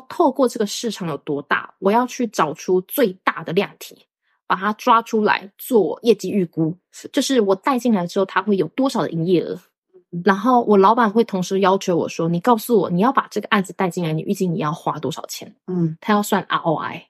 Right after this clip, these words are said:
Speaker 2: 是。
Speaker 1: 他要我算给他。所以我去把这些算完之后，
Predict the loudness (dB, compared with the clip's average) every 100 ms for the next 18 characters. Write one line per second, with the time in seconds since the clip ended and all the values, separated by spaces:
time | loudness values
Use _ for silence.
0 | -6 2 2 2 0 0 0 0 -2 -12
1 | -16 -16 _ _ _ _ -2 0 0 -2
2 | _ _ 2 2 2 -2 -2 0 -2 0
3 | 0 0 -2 -6 -4 -4 -6